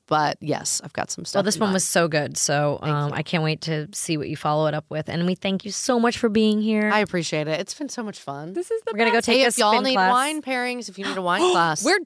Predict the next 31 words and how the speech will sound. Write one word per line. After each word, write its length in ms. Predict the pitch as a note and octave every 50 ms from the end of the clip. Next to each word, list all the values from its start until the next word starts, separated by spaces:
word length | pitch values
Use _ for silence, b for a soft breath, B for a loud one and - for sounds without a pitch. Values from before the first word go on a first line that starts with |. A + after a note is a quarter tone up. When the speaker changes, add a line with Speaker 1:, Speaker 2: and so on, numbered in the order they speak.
| -
Speaker 2:
I 80 | - A#3
Speaker 3:
doing 80 | C#4 C#4 A3+
Speaker 2:
think 40 | F3+
Speaker 3:
it. 20 | F4
Speaker 2:
we 60 | F4+
need 140 | F4+ E4+ D#4
a 40 |
wine 260 | C4+ G#3 G#3 G3+ G#3+ G#3+
pairing 260 | G#3 G#3+ G3 F#3 F3
for 140 | - F#3+ E3+
our 140 | E3 E3
nineties 380 | D#3+ D#3+ D#3 D#3+ D#3+ D#3 D#3 C#3+
episode. 440 | C#3 - - - - - - - - _ C3+ _ _ _ -
Speaker 3:
I 80 | - -
think 180 | - G3+ G3
so. 120 | - - G#3
Speaker 1:
Yes. 400 | A#3+ - E3 F3+ - A3+ G3 D#3
Speaker 2:
Yes. 480 | D3+ D3+ D3 D3 - - - - - -
What 120 | F#3+ E3+
would 160 | F#3 A3 A3
be 80 | - B3+
your 140 | B3 A#3+ G#3+
best, 280 | F3+ F#3 F#3 F3 -
like, 180 | - F3+ E3+ -
nineties 360 | E3+ E3+ E3 E3+ E3 E3+ D#3+
suggestion 460 | - E3+ D3+ D#3+ D#3 D3 - - D3+
for 120 | D3 - D3+
nineties 300 | D#3 D#3 D#3 D3+ D3+ -
wine 180 | D#3 D3 D3
for 200 | D3 - - D3
a, 80 | D3 C#3+